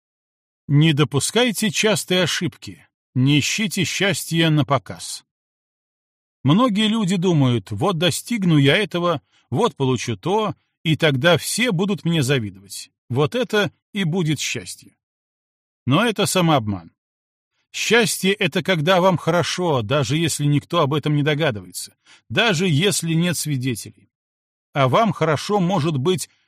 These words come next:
просто потому, что вы — это вы, вы живёте своей жизнью,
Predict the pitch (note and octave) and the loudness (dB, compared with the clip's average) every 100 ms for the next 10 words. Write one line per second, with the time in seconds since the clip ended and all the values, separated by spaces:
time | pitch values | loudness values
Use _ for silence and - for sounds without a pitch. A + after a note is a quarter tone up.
0 | _ - G#3+ - E3+ D3 D3+ F#3 E3 - | _ -2 0 0 -2 -2 0 0 -2 -2
1 | D3 G#2 D3+ G#3 D3+ A#2+ B2 G#2 F3 F3 | -2 0 -2 -2 -4 -4 -2 -2 -6 -10
2 | _ _ _ - E3+ F#3+ D#3 D3+ G#3+ - | _ _ _ -4 0 2 2 2 2 0
3 | - C#3 B2 G2 D#3+ F3 C3+ D#3 D3 | -2 0 0 0 -2 0 0 0 -2